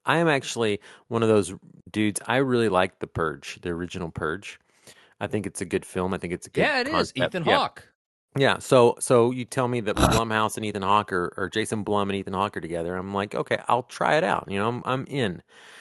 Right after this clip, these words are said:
Speaker 1: So we rented Sinister. Um, uh, didn't like it then. Um, like it better this time, I think, because knowing that we were gonna talk about this film made me go, "Okay, look, I gotta find something that, I mean,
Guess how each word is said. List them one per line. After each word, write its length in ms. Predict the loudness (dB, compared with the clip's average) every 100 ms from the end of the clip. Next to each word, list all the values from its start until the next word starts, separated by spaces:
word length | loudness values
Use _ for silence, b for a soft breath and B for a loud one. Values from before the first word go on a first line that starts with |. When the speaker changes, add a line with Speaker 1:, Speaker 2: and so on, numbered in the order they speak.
| B B B
Speaker 1:
So 320 | 0 2 2 0
we 140 | -4 0
rented 320 | 2 0 0
Sinister. 640 | -2 -4 -4 -6 -6 -6 b b b -6
Um, 560 | 0 2 0 -4 -8 -14 _ _ _ _ _ -2
uh, 300 | 0 0 -2 -2
didn't 260 | -2 0
like 220 | 0 0
it 140 | -2 -2
then. 320 | 0 -2 -4 _ _ _ _ _ _ _ _
Um, 400 | 0 2 0 0
like 280 | 2 4 4
it 260 | 0 0 0
better 280 | 2 4
this 280 | 2 0 -4
time, 420 | -6 -6 -4 -8 -12 _ _ _ _ _ _
I 120 | 0
think, 260 | 2 0 0 _
because 440 | -2 4 4 4 -4
knowing 320 | -2 0 0
that 80 | 0
we 120 | 0
were 120 | 0
gonna 180 | 0 -2
talk 300 | 0 2 2
about 240 | 2 0 0
this 120 | -8
film 360 | -2 0 0
made 120 | -2 -2
me 100 | 2
go, 100 | 2
"Okay, 240 | 2 0
look, 200 | 0 -2
I 80 | -2
gotta 200 | 0 0
find 300 | 0 -2 -2
something 320 | -4 -6 -6
that, 260 | -4 -4 -4
I 40 |
mean, 300 | -8 -6 -6